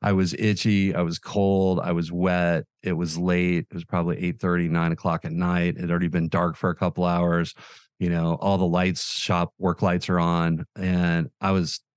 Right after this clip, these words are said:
fucking miserable. And I felt like I wasn't gonna be able to do it. And I felt like I was defeated, and, and it wasn't my fault. It was, it was her fault. <laughs> It was everybody else's fault.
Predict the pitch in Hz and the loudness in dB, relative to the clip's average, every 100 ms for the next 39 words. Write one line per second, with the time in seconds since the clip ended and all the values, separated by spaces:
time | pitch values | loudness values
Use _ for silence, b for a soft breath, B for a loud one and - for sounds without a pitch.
0 | _ _ - 90 98 87 85 82 85 80 | _ _ -4 -2 0 0 2 0 0 -2
1 | - B B B _ 113 107 101 92 90 | -6 B B B _ 0 2 4 2 0
2 | _ _ _ _ _ - 110 135 127 117 | _ _ _ _ _ -6 -4 -2 -2 0
3 | 117 107 107 101 98 95 104 110 - _ | 2 2 2 2 2 2 2 0 -2 _
4 | _ 104 95 95 92 90 73 - 101 92 | _ -2 0 2 2 0 -2 -8 -8 -2
5 | 104 98 95 90 _ _ _ 113 - 87 | 0 2 0 -2 _ _ _ -20 -6 0
6 | 101 104 85 101 110 104 87 131 _ - | 2 2 2 0 2 2 0 -4 _ -4
7 | 95 92 92 90 - _ - 101 95 82 | 0 2 2 0 -4 _ -6 0 0 0
8 | 104 104 101 87 95 90 - 98 92 76 | 2 2 2 2 2 2 0 0 2 0
9 | - 90 95 90 87 80 - - 95 90 | -2 -2 0 2 0 -2 -6 -6 -2 0
10 | 87 78 - - _ _ - 101 90 95 | -2 -4 -10 -14 _ _ -2 0 2 0
11 | 73 - - - 101 107 92 104 107 104 | 0 -4 -6 -4 0 0 0 0 2 4
12 | 95 92 87 82 - 87 - 80 80 | 4 4 4 2 -2 -6 -2 0 0